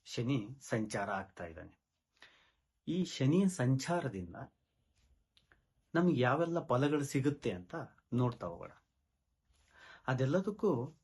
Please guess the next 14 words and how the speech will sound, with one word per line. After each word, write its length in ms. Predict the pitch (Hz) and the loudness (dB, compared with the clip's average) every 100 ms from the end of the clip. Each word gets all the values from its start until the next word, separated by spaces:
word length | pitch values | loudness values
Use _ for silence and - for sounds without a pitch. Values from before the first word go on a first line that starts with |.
| 123 | 0
ಮೊದಲು 320 | 127 123 170 | 0 2 2
ನಾವು 480 | 147 117 147 113 - _ _ _ _ _ _ | 4 0 -4 -6 -10 _ _ _ _ _ _
ಈ 80 | 139 | -4
ಶನಿಯ 380 | 131 135 156 190 | 0 4 6 4
ಸಂಚಾರದಿಂದ 800 | 185 131 131 165 165 123 110 113 143 117 - _ _ - | 4 2 2 2 2 0 -2 -4 -6 -8 -14 _ _ -2
ನಾವು 520 | 123 131 156 110 131 _ _ _ _ _ _ _ _ _ _ 127 | 0 2 -2 -6 -10 _ _ _ _ _ _ _ _ _ _ 4
ನೋಡ್ತಕ್ಕಂಥ 600 | 139 160 170 160 143 139 | 6 6 4 2 0 0
ಫಲಗಳಲ್ಲಿ 880 | 123 113 107 101 98 135 127 135 - _ | 0 -2 -2 -6 -6 -6 -6 -10 -16 _
ಈ 60 | 123 | 0
ಮಿಥುನ 420 | 120 123 175 170 | 0 2 4 4
ರಾಶಿಯವರನ್ನ 600 | 123 107 - 92 92 123 | 2 -2 -6 -8 -8 -8
ನಾವು 240 | 131 98 92 | -10 -10 -8
ನೋಡ್ತೀವಿ 420 | 92 90 87 87 | -8 -8 -12 -14
ಇವತ್ತು. 420 | 87 - 165 - | -16 -16 -18 -20